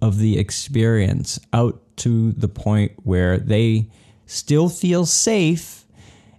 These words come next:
until they can get their feet on their ground underneath them and align themselves back with reality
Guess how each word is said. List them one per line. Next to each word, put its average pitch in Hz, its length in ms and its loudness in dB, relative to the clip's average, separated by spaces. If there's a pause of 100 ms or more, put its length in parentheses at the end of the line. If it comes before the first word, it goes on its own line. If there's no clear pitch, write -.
(180)
until 123 500 2
they 113 160 2
can 110 160 2
get 107 200 0
their 98 180 0
feet - 400 -2
on 101 200 0
their 101 140 2
ground 117 520 0
underneath 107 540 2
them 101 340 2
and 107 160 2
align 117 480 2
themselves 110 460 2
back 95 360 0
with 101 200 -2
reality 104 800 2